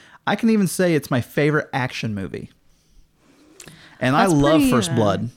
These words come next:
Speaker 1: First Blood's one of my favorite movies ever.
Speaker 2: Okay. Well, what was the budget for this movie?
Speaker 1: Uh, n-, it's kinda divided. Uh, I keep seeing everywhere it's somewhere, falls somewhere in this range of nineteen to twenty-five million.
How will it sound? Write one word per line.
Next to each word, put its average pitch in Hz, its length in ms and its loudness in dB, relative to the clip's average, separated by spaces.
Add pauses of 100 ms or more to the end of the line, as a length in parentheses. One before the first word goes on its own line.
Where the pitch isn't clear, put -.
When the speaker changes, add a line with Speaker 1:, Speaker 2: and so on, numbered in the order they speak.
(100)
Speaker 1:
First 156 260 -4
Blood's 131 200 0
one 117 120 2
of 107 40 2
my 104 100 0
favorite 107 320 -2
movies 98 280 -2
ever. - 320 -4 (640)
Speaker 2:
Okay. 208 480 -6 (920)
Well, 208 420 -2 (240)
what 220 220 -4
was 240 180 -4
the 202 80 -2
budget 143 440 -8
for 151 240 -14
this 131 240 -16
movie? 131 340 -14 (680)
Speaker 1:
Uh, 147 400 0
n-, 131 240 0 (220)
it's - 360 -4
kinda 196 340 0
divided. 123 560 0 (640)
Uh, 131 220 0 (420)
I 143 120 0
keep 160 240 -4
seeing 139 360 2
everywhere 127 520 2
it's - 380 -4
somewhere, 147 360 0
falls 143 240 -2
somewhere 160 220 2
in 131 60 2
this 123 180 0
range 120 280 2
of 110 280 0
nineteen 123 460 0
to 107 80 -2
twenty-five 104 580 -4
million. 104 380 -4